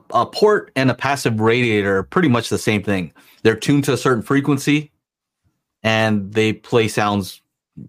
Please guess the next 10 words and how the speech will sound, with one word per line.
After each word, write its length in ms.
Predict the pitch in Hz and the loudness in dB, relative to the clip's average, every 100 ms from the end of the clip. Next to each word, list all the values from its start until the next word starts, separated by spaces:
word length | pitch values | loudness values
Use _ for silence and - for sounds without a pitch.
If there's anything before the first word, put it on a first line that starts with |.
| _ | _
generally, 580 | - 101 98 101 98 95 - _ | -2 0 2 0 -2 -8 -16 _
you 100 | 95 | -2
know, 120 | 92 | -2
from 180 | 92 110 | 0 2
that 140 | 107 - | 2 0
frequency 680 | 117 107 101 - 98 95 87 | -2 0 -2 0 -2 -2 -4
and 220 | 98 92 | -2 0
below. 520 | 92 104 110 95 95 _ _ _ _ _ _ _ _ _ - | 2 2 4 0 -4 _ _ _ _ _ _ _ _ _ -2
And, 380 | 117 117 117 110 | 2 2 2 2
um, 460 | 113 110 107 107 | 2 2 0 -2